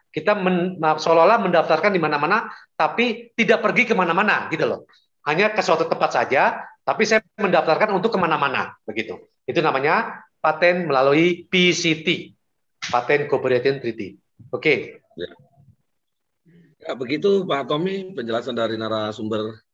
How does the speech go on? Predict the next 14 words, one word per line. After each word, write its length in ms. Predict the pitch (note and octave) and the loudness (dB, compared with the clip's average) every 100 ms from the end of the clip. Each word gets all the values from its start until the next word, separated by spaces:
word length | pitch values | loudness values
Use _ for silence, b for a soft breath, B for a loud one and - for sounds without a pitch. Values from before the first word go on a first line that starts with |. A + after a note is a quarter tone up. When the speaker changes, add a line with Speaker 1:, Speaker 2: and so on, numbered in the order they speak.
| - | -20
Speaker 2:
kita. 560 | - A#2 B2+ F#3 E3 _ _ _ _ _ _ _ - | -10 -6 -6 -6 -10 _ _ _ _ _ _ _ -8
Eh, 240 | G2+ G#2 | -6 -4
saya 140 | G#2+ F#2 | -6 -6
kira 160 | A2+ A#2+ | -4 -6
cukup 160 | F#2+ G#2 | -6 -6
jelas 320 | G#2 A2 E3+ | -2 -2 -2
ya 140 | B2 | -4
Pak 100 | A2 | -6
Tommy. 400 | G#2 A#2+ D#3+ F3 _ _ _ _ _ B B B _ _ - | -6 -6 -8 -10 _ _ _ _ _ B B B _ _ -8
Eh, 100 | G#2+ | -6
terima 240 | G#2+ C3+ C3+ | -4 -4 -4
kasih 240 | C#3 D3 | -4 -4
Pak 120 | B2 B2 | -2 0
Zen. 240 | F2+ D#2+ | -2 -4